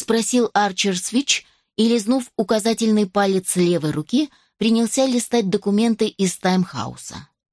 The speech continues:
«Запрет на собрание больше трех человек, запрет на издание газет, запрет на проведение занятий вне стен Академии, запрет, запрет, запрет».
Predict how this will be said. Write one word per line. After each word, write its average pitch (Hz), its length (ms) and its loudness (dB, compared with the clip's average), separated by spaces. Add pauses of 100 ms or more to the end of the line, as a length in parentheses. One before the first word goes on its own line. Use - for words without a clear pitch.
(600)
«Запрет 175 680 -2
на 175 140 -2
собрание 180 640 2
больше 170 500 0
трех 147 280 -4
человек, 147 720 -2 (400)
запрет 185 460 0
на 175 200 2
издание 170 540 0
газет, 156 580 0
запрет 175 440 0
на 170 100 -2
проведение 160 600 0
занятий 156 540 -2
вне 151 300 0
стен 151 320 -4
Академии, 180 840 0
запрет, 165 800 0
запрет, 165 640 0
запрет». 156 640 0